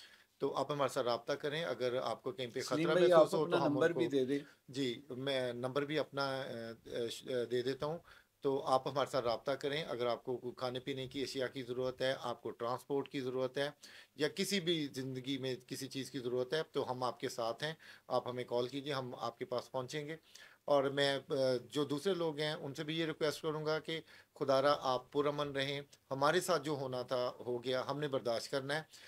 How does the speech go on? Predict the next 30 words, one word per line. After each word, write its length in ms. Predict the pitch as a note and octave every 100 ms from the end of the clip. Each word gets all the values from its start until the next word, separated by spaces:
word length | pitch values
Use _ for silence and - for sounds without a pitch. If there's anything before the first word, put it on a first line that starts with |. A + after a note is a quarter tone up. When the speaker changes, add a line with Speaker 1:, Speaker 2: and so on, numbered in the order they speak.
| - -
Speaker 1:
लेकिन 240 | D#3+ F3
हमने 200 | D#3 C#3+
यूहन्नाबाद 640 | C#3+ C3 A#2+ D#3 F3 E3+ C#3
जैसे 260 | C#3 -
जो 140 | C3 C3+
हालात 420 | C3 A2+ G#2+ A2
हैं 60 | B2
वो 140 | C#3
पैदा 300 | C#3 A2 A2+
नहीं 180 | A#2+ D#3
करने। 340 | D3 C3+ E3+ - - - -
हमने 220 | C3+ C#3+
पुरअमन 440 | C#3 F3 G3 F#3+ F3+
रह 220 | D#3+ D#3+
के, 200 | - E3+
हम 180 | D3+ C#3
पुरअमन 340 | - D3+ D#3 D3+
पाकिस्तानी 760 | - C3+ D3 D3 D3+ D3+ E3 E3 - - - -
और 120 | C#3+
मुहब्बे 420 | D3 C3+ C#3+ F#3
वतन 300 | G3 F3 D#3+ C3+
पाकिस्तानी 640 | A#2 B2 - A2 G2+ G#2
हैं 160 | G#2 - _ _ _ _ _ _ -
और 140 | C#3 -
फिर 100 | D#3+
हम 180 | E3 C3+
बाज़े 320 | C#3 C#3+ F3+
वतन 300 | D3+ F3 F3+
पाकिस्तानी 600 | D#3 A#2+ A#2 A#2+ G#2+
हैं, 100 | G#2+